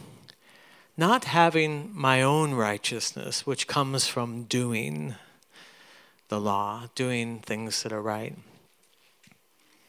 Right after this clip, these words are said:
But I want that righteousness that comes by faith."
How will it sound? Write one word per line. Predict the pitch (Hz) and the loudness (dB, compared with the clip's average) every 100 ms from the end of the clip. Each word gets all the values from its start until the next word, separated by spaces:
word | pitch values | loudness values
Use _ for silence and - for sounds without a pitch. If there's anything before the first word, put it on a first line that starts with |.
| _ - - _ _ _ _ _ _ _ _ _ _ _ _ - | _ -20 -20 _ _ _ _ _ _ _ _ _ _ _ _ 6
But | 147 147 - - | 8 8 2 0
I | 160 | 2
want | 196 220 214 - | 4 4 2 2
that | 165 160 | 2 2
righteousness | 156 151 151 - - - 120 113 - | 4 4 4 0 -4 -6 -4 -4 -2
that | 135 - | -4 -2
comes | 151 143 131 | -2 -2 -2
by | 135 123 | -2 -2
faith." | - 131 107 87 - | -4 -4 -4 -6 -10